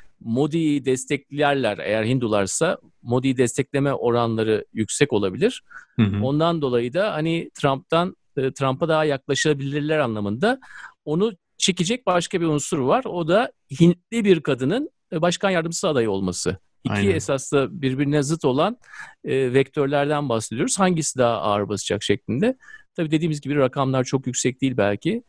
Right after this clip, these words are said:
Speaker 1: Birkaç yüz binlerden bahsediyoruz etkileyeceği insanı ama, e, kimlik üzerine kimlik var. Yani
Speaker 2: Ha.
Speaker 1: ulusal kimlik de önemli. E, o anlamda yani, e, Kamala Harris'in, e, Hintli olması o normalde Modi tarafına çekilebilecek insanlar için de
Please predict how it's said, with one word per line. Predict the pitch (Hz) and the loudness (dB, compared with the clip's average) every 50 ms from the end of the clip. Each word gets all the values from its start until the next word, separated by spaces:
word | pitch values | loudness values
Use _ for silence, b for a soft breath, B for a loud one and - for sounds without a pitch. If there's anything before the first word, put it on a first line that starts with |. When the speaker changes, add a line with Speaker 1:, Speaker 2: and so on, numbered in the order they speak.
| _ _ | _ _
Speaker 1:
Birkaç | 143 - 135 127 123 127 | -2 2 2 4 4 2
yüz | 117 113 117 | -2 -2 0
binlerden | 120 113 113 110 107 110 117 120 117 113 | 0 2 2 2 2 2 0 0 0 0
bahsediyoruz | 104 101 98 - 113 104 98 107 127 - | 0 0 0 -4 -2 0 0 0 2 0
etkileyeceği | 104 98 - - 120 101 98 - 85 95 98 | 0 -2 -2 -4 -2 -2 0 0 0 2 2
insanı | 95 95 - - 113 202 277 | 0 0 0 -2 -2 -2 0
ama, | 233 175 151 160 175 B B B B B B B B _ | 2 2 2 2 0 B B B B B B B B _
e, | - 113 117 120 120 120 120 117 117 117 110 117 - | -4 -2 0 0 2 2 0 0 0 -2 -4 -6 -4
kimlik | - - 147 175 202 185 | -2 0 0 0 0 -2
üzerine | 156 139 151 165 226 | 0 0 2 0 0
kimlik | - - 208 202 208 226 - | 0 0 0 0 0 0 2
var. | 180 139 107 - - - _ _ _ - | 4 4 4 2 -2 -10 _ _ _ -2
Yani | 120 120 120 120 123 | 0 0 2 2 2
Speaker 2:
Ha. | 120 - - - 190 - - 175 | 2 0 0 -4 -8 -10 -10 -8
Speaker 1:
ulusal | - - 143 131 139 - - 175 170 | -6 -4 -4 -4 -2 -2 0 0 0
kimlik | 156 - 170 165 185 196 - | 0 -2 -2 -2 -2 -2 0
de | 165 | 0
önemli. | 143 127 123 113 110 107 107 117 202 294 B B B B B B B B B B | 0 0 0 0 0 0 -2 -2 -4 -6 B B B B B B B B B B
E, | - 127 120 120 | -2 -2 0 0
o | 117 101 131 143 | 0 0 2 2
anlamda | 147 143 143 147 151 151 147 160 151 | 2 2 0 -2 -2 0 0 0 0
yani, | 135 135 139 139 143 139 131 113 - - _ _ - | 2 0 0 2 0 0 -2 -4 -8 -16 _ _ -4
e, | 127 123 123 123 127 127 | -2 0 0 0 0 -2
Kamala | - - 147 135 135 135 135 135 | -2 -2 -2 -2 0 0 0 2
Harris'in, | 139 139 131 131 127 - - 143 131 131 156 - - | 4 4 2 2 -2 -2 -2 -2 -2 -2 -6 -8 -8
e, | - 117 120 | -4 0 2
Hintli | 127 135 143 - - 139 | 2 2 0 -2 0 0
olması | 131 120 113 107 104 - - 180 196 - - - _ _ _ _ _ - | 2 2 2 0 0 0 -2 -2 -2 -2 -6 -10 _ _ _ _ _ -4
o | - 135 123 123 139 151 | -2 -2 0 -2 -4 -6
normalde | 139 135 139 143 147 156 165 170 151 180 185 170 - - | -4 -2 0 0 2 0 0 0 0 0 -2 -2 -4 -6
Modi | 135 135 147 160 165 | -2 0 2 2 2
tarafına | 156 - 135 123 113 - 127 120 | 0 0 0 0 0 0 -2 -2
çekilebilecek | 113 - 120 - 120 120 117 113 120 123 - - | -2 -4 -6 0 0 0 2 2 2 0 2 2
insanlar | 120 117 113 - 117 113 113 104 | -2 -2 0 2 2 2 2 0
için | 98 - - 110 107 | 0 -2 -2 -2 0
de | 147 160 | 0 -2